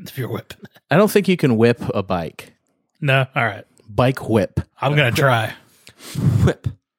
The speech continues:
Speaker 2: You guys wanna start, um, easy or weird?
Speaker 1: Uh, easily weird. Whatever. Read your paper.
Speaker 2: Which condiment makes the best sunblock?
Speaker 1: Hmm.
Speaker 3: Hmm.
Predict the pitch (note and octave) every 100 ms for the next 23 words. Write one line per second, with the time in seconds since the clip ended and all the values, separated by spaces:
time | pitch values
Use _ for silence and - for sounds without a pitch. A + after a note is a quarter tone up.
0 | _ C3+ B2+ B2+ A#2 A2+ - - G#2 F#2+
1 | F#2+ F#2+ F2+ F2 E2 E2 E2+ _ _ A#2
2 | A#2+ C#3+ F3+ G3+ _ _ _ - F#2+ D#2+
3 | F2 D2 B1+ - _ _ _ _ _ _
4 | _ _ _ _ - C3+ C3 B2+ B2+ B2
5 | A#2+ - - - - C#3 C#3+ A#2+ A2+ G#2+
6 | A2+ B2 B2 B2 - _ D3 D3 A#2+ G#2+
7 | A2 _ - - _ _ _ _ _ _
8 | D3+ D#3+ C3 A#2 G#2+ - - _ _ _
9 | _ _ D#3+ C#4+ - - _ - D#3 D#3
10 | B2 F2+ D2 C#2+ - - _ _ _ _
11 | A2 A#2 - - G2+ F#2 B2 A2+ - -
12 | A2+ G#2+ G2+ D2 - - - - _ _
13 | _ _ _ _ - - F3 A2+ G2 -
14 | - C#3+ C3+ G#2 E2+